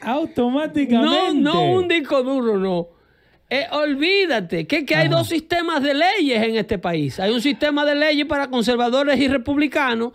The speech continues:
Speaker 1: Ajá.
Speaker 2: y uno más severo para los que colaboran o defienden a Donald Trump y otro sistema de leyes para los liberales, republicanos y amigos de la prensa de este país.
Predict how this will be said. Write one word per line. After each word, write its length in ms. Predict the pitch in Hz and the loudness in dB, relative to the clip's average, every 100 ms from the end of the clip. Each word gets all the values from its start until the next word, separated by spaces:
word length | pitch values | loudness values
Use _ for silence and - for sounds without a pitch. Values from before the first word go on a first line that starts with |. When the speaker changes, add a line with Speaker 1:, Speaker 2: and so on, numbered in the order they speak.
| - | -12
Speaker 1:
Ajá. 360 | 170 170 156 117 | -12 -10 -8 -2
Speaker 2:
y 140 | 247 | 0
uno 260 | 269 302 294 | 0 0 0
más 240 | 262 302 | 0 -2
severo 600 | - 269 277 311 262 247 220 | -2 -2 0 0 0 -2 -2
para 240 | 226 233 | -2 0
los 120 | 233 | -2
que 140 | 226 208 | -2 -4
colaboran 800 | 214 202 190 240 302 262 233 233 | -2 -2 0 0 2 0 -4 -6
o 140 | - 214 | -4 -2
defienden 580 | 190 - 277 311 233 208 | -2 -2 -2 -2 -2 -2
a 80 | |
Donald 300 | 202 233 254 | -2 -2 -4
Trump 320 | 247 226 202 - _ _ _ _ | -4 -4 -6 -10 _ _ _ _
y 160 | - 233 | -2 0
otro 260 | 240 233 226 | 0 -2 -2
sistema 460 | 240 - 254 254 | -2 0 0 2
de 100 | 262 | 2
leyes 480 | 277 254 233 247 269 - _ _ _ - | 2 2 2 -2 -6 -10 _ _ _ -4
para 260 | 220 240 | -2 2
los 160 | 233 214 | 2 2
liberales, 680 | 220 214 214 240 277 254 220 | 2 2 2 2 2 2 0
republicanos 720 | 220 - 208 208 180 240 240 220 | -2 -2 -2 -2 0 -2 0 2
y 60 | |
amigos 400 | 208 202 226 233 | 2 2 2 2
de 100 | 220 | 0
la 180 | 214 196 | -2 -2
prensa 360 | 226 214 180 180 | -2 0 0 -2
de 80 | |
este 160 | 180 202 | -2 -4
país. 440 | 175 151 127 - | -6 -6 -8 -14